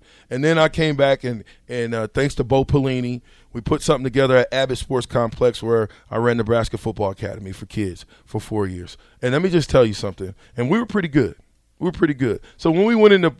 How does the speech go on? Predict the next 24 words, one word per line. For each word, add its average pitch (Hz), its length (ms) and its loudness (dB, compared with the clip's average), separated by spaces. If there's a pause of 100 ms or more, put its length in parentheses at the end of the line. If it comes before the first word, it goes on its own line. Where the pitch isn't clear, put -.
(280)
to 143 120 4
different 147 400 4
places, 143 520 -4
sometimes 156 400 0
it 131 40 -4
was 120 120 -8
hostile 127 460 -4
environment. 92 560 -6 (260)
But 160 120 4
I - 20 10
always 190 240 8
told 190 240 6
my 170 80 0
kids 165 320 -2
this. 117 240 -6
"Listen, 156 300 -4 (320)
you, 160 160 -10
it 208 120 4
ain't 240 180 2
the 180 80 2
refs. 160 440 2 (260)
Stop 185 360 2
blaming 202 320 0
them." 127 260 -4